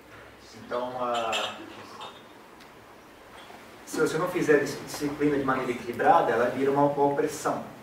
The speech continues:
Agora, você não ter disciplina alguma, você também tá oprimida pelas suas,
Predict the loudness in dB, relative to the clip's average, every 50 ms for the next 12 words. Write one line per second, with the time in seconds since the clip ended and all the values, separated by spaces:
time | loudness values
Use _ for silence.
0 | -20 -20 -20 -20 -20 -20 -20 -20 -20 -18 -18 -12 -8 -6 -6 -4 -4 -6 -4 -4
1 | -6 -6 -4 0 2 2 2 2 -2 -6 -8 -6 -6 -6 -4 -4 -4 -4 -4 -4
2 | -6 -4 -4 -4 -6 -6 -6 -6 -6 -6 -6 -6 -6 -4 -4 -4 -4 -6 -6 -6
3 | -4 -4 -4 -4 -4 -6 -10 -10 -8 -6 -6 -6 -6 -8 -8 -6 -4 -4 -4 -4
4 | -6 -10 -14 -16